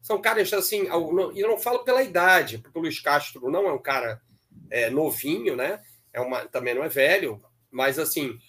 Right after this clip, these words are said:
é um cara que quer mostrar. Aí você traz um, uma pessoa como ele, como esse rapaz, fez uma declaração até que, que, não, que é quase uma declaração de que ele é botafoguense, né? Que op-, esperava essa oportunidade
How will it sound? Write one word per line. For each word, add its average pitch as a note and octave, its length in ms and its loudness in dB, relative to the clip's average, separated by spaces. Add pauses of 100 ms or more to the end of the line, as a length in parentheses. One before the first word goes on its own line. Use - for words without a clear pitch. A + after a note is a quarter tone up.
(240)
é D3 120 6
um E3+ 80 2
cara F3 200 2
que F#3+ 140 -8
quer F#3+ 260 4
mostrar. D#3 640 -2 (220)
Aí D#3+ 100 2
você G#3 240 -2
traz A3 320 -4
um, G#3+ 80 -2
uma F3+ 260 -2
pessoa F#3+ 380 -2
como G#3 240 0
ele, C#3+ 400 2
como D#3 180 -6
esse D#3+ 180 -2
rapaz, D#3+ 360 0
fez D#3+ 200 -4
uma F3+ 100 4
declaração E3 560 0
até E3 240 0
que, - 340 -10
que, D#3+ 180 -6
não, B2 240 -6 (460)
que - 80 -8
é B2 40 0
quase C#3 220 0
uma F3 120 -2
declaração F3 640 0
de - 100 -10
que G3 60 4
ele F3+ 100 2
é E3+ 40 0
botafoguense, C#3+ 800 0
né? C3 120 -2
Que A#2+ 320 -6 (280)
op-, - 280 -4
esperava F3 500 6
essa F3+ 160 2
oportunidade F3 1080 2